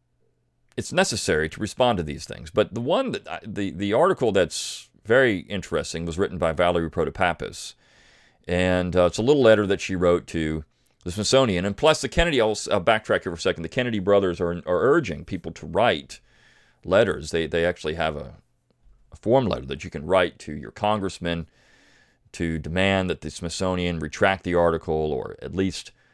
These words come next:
allow a response to the article in their magazine. Uh, probably nothing will come out of that, but regardless. But this, this, uh, this letter by Valerie Protopappas covers, uh, Lord Acton,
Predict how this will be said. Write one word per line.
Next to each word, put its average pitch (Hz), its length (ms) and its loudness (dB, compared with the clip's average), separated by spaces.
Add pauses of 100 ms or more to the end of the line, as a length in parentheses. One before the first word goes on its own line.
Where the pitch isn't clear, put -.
(120)
allow 90 320 2
a 82 100 4
response 104 600 0
to 104 100 -2
the 90 140 0
article 87 420 2
in 82 60 -2
their 82 100 -2
magazine. 85 680 -2 (1700)
Uh, 78 300 -10
probably 117 300 0
nothing 82 320 -4
will 69 80 -8
come 80 180 -4
out 62 100 -12
of 60 80 -16
that, 64 200 -14
but 82 220 0 (280)
regardless. 90 500 0 (280)
But 190 60 0
this, 233 180 4
this, 190 340 4
uh, 123 300 6 (400)
this 127 240 -2
letter 123 200 6
by 95 220 6
Valerie 90 320 4
Protopappas 92 1000 -4
covers, 123 540 2 (480)
uh, 90 140 4
Lord 107 240 8
Acton, - 400 -2